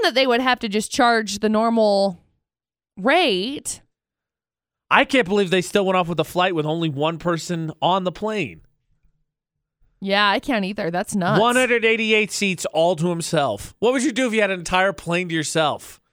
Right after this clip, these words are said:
Speaker 1: Lay out and sleep.
Speaker 2: Hey, let me get some peanuts. Let me get, let me get ten. Let me get ten. No, sir, we can't do it. Oh, come on.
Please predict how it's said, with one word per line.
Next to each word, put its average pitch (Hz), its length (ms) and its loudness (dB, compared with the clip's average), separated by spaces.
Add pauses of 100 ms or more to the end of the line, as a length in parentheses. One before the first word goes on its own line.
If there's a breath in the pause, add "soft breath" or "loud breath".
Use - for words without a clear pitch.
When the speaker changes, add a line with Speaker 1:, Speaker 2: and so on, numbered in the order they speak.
(320)
Speaker 1:
Lay 202 340 0
out 196 320 2
and 202 140 -2
sleep. 190 500 -6 (1000)
Speaker 2:
Hey, 123 120 -16 (120)
let 151 100 -4
me 170 60 -2
get 147 100 -8
some 139 80 -12
peanuts. 123 420 -12 (160)
Let 139 60 -8
me 151 60 -4
get, 156 200 -6
let 160 80 0
me 175 60 -2
get 156 140 -2
ten. 120 220 -4 (120)
Let 147 60 -8
me 160 40 -2
get 151 120 -2
ten. 113 200 -6
No, 156 180 0
sir, 151 180 0
we 143 80 -4
can't 147 160 -2
do 147 60 -2
it. - 60 -4
Oh, 143 40 -4
come - 180 -4
on. - 60 -4